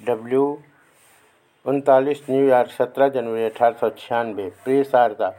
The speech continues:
तुम्हारे दोनों पत्र मिले, साथ ही रामदयाल बाबू के भी दोनों पत्र मिले। बिल्टी मेरे पास आ गई है, किंतु माल मिलने में अभी बहुत विलम्ब है। जब तक कोई सामान के जल्दी पहुंचने का बंदोबस्त न करे,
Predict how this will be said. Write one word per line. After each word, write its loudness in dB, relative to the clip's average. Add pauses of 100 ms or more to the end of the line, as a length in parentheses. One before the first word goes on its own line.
(100)
तुम्हारे -2
दोनों 0
पत्र -4
मिले, -2
साथ -2
ही -6
रामदयाल 0
बाबू -2
के -8
भी -10 (480)
दोनों 0
पत्र -4
मिले। -6 (800)
बिल्टी -2
मेरे 2
पास 2
आ 0
गई -8
है, -8
किंतु -6
माल 2
मिलने -8
में -8 (360)
अभी -2
बहुत -4
विलम्ब -4
है। -6 (480)
जब 0
तक 0
कोई 0
सामान 0
के -4
जल्दी -6
पहुंचने -6
का -2
बंदोबस्त -4
न -2
करे, -4